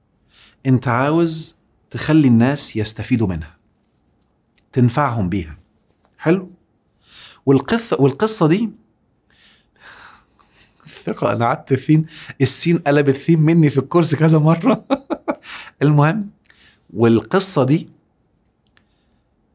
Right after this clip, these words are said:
عايز يبقى فيها سسبنس وفيها إثارة، تشويق، واو،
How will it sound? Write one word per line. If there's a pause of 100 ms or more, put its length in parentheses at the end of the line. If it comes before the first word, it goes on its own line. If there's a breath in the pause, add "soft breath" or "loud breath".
(560)
عايز
يبقى
فيها
سسبنس (960)
وفيها (100)
إثارة، (840)
تشويق، (960)
واو،